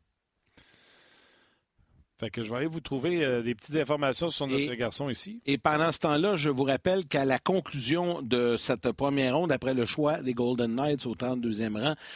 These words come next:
Speaker 2: euh, l'émission va se terminer, mais sur le R D S point C A, euh, restez là puisqu'on va présenter le point de presse de Kent Hughes, à moins qu'on ait l'occasion de le faire avant, mais je pense pas, là, et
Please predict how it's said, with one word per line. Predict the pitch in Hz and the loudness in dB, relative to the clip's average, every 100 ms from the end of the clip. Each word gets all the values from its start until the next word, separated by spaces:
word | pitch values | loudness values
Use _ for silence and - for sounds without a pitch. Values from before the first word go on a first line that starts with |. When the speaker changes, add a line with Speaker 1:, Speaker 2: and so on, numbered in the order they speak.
| - - | -18 -2
Speaker 2:
euh, | 110 113 113 123 | 0 0 -2 -2
l'émission | 123 120 202 | -2 0 2
va | 185 | 2
se | - | 2
terminer, | 139 135 135 196 220 | 0 2 2 2 0
mais | 151 156 190 208 | 0 0 2 0
sur | - 196 | -2 0
le | 160 147 160 | 2 2 2
R | |
D | 151 | 2
S | 160 170 | 0 0
point | - 143 | -2 0
C | - 135 | 0 2
A, | 139 180 - - - | 2 0 -4 -18 -4
euh, | 107 113 113 113 | 0 2 2 2
restez | 160 - 139 | 0 2 2
là | 151 180 | 2 0
puisqu'on | - 165 - - 147 151 127 | -2 -2 -2 0 0 0 0
va | 120 131 | 2 2
présenter | - 196 170 147 127 170 - - - | 2 0 2 2 2 -2 -2 -14 -2
le | 117 | -2
point | - 131 123 | 2 2 2
de | |
presse | 135 147 139 | 2 2 2
de | 113 | -2
Kent | - 147 127 - | 0 0 0 -2
Hughes, | 147 135 - | -2 -2 -4
à | - 123 | 0 0
moins | 147 185 | 2 0
qu'on | 165 156 147 147 131 131 | 0 0 0 0 0 2
ait | 139 | 2
l'occasion | 131 135 131 160 | 2 0 0 0
de | |
le | 127 | 0
faire | 139 127 | 0 0
avant, | 131 | 0
mais | 190 156 | -2 -2
je | |
pense | - 131 117 | -2 -2 -2
pas, | - 180 | -2 -2
là, | 202 185 151 | 0 0 2
et | 120 110 | 2 0